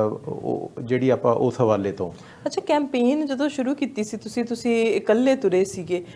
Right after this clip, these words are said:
Speaker 2: ਤੇ ਉਹਦੇ ਨਾਲ ਨਾਲ ਕਹਿੰਦੇ ਹੁੰਦੇ ਆ ਕਿ ਇਕੱਲੇ ਘਰੋਂ ਤੁਰੇ ਆ ਪਰ ਕਾਫਲਾ ਬਣਦਾ
Speaker 1: ਹਾਂਜੀ,
Speaker 2: ਗਿਆ।
Speaker 1: ਲੋਕ ਮਿਲਤੇ ਗਏ ਔਰ
Speaker 2: ਹਮ,
Speaker 1: ਕਾਫਲਾ
Speaker 2: ਕਾਫਲਾ
Speaker 1: ਬਣ ਗਿਆ।
Speaker 2: ਬਣਦਾ
Speaker 1: ਹਾਂਜੀ,
Speaker 2: ਗਿਆ।
Speaker 1: ਜੀ।
Speaker 2: ਹਾਂਜੀ, ਸੋ ਤੁਸੀਂ ਜਿਹੜੇ ਕਾਫਿਲਾ ਇੱਕ ਲੈ ਕੇ ਤੁਰ ਰਹੇ ਆ ਹੁਣ,
Speaker 1: ਜੀ, ਜੀ।
Speaker 2: ਕੈਂਪੇਨ ਨੂੰ ਲੈ ਕੇ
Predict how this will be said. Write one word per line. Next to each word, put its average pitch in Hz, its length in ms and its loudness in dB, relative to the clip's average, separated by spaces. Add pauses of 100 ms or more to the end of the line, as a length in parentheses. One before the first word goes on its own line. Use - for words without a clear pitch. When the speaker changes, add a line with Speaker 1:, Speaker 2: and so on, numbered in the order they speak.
(160)
Speaker 2:
ਤੇ 226 60 8
ਉਹਦੇ 233 180 10
ਨਾਲ 214 300 6
ਨਾਲ 202 280 6
ਕਹਿੰਦੇ 202 240 0
ਹੁੰਦੇ 214 260 2
ਆ 214 40 4
ਕਿ 220 260 -2
ਇਕੱਲੇ 190 440 2
ਘਰੋਂ 208 240 2
ਤੁਰੇ 180 220 -2
ਆ 190 40 0
ਪਰ 196 140 -4
ਕਾਫਲਾ 170 420 4
ਬਣਦਾ 165 340 6
Speaker 1:
ਹਾਂਜੀ, 165 140 6
Speaker 2:
ਗਿਆ। 135 80 12
Speaker 1:
ਲੋਕ 139 160 10
ਮਿਲਤੇ 135 320 6
ਗਏ 131 140 8
ਔਰ 127 100 10
Speaker 2:
ਹਮ, 123 60 4
Speaker 1:
ਕਾਫਲਾ 127 300 12
Speaker 2:
ਕਾਫਲਾ 117 220 10
Speaker 1:
ਬਣ - 180 8
ਗਿਆ। - 120 6
Speaker 2:
ਬਣਦਾ 185 100 10
Speaker 1:
ਹਾਂਜੀ, 175 140 6
Speaker 2:
ਗਿਆ। 175 220 10
Speaker 1:
ਜੀ। 196 60 0
Speaker 2:
ਹਾਂਜੀ, 190 340 2
ਸੋ 226 220 8
ਤੁਸੀਂ 254 580 2
ਜਿਹੜੇ 220 340 8
ਕਾਫਿਲਾ 226 580 8
ਇੱਕ 208 260 0
ਲੈ 175 220 8
ਕੇ 196 160 2
ਤੁਰ 190 220 4
ਰਹੇ 196 280 2
ਆ 202 60 2
ਹੁਣ, 175 140 0
Speaker 1:
ਜੀ, 120 80 2
ਜੀ। 107 160 0 (300)
Speaker 2:
ਕੈਂਪੇਨ 277 920 4
ਨੂੰ 294 300 0
ਲੈ 180 200 8
ਕੇ 180 320 0